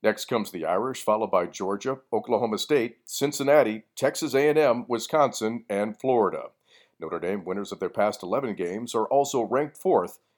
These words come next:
in the latest coaches poll. That's your Notre Dame update, powered by Indiana Dunes Tourism.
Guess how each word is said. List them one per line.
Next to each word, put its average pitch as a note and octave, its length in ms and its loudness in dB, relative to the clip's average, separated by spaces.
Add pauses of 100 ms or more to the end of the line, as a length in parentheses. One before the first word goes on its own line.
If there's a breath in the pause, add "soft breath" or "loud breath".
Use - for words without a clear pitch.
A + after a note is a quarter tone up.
(160)
in A2 100 -4
the B2 80 -2
latest G2 320 -4
coaches E2+ 360 -6
poll. A1+ 380 -10 (680 soft breath)
That's - 200 0
your D#3+ 80 0
Notre D#3 220 6
Dame C#3 160 6
update, D#3+ 480 2 (320)
powered D#3+ 420 0
by B1+ 300 -4 (480)
Indiana F#3 500 4
Dunes E3 380 0
Tourism. - 540 -2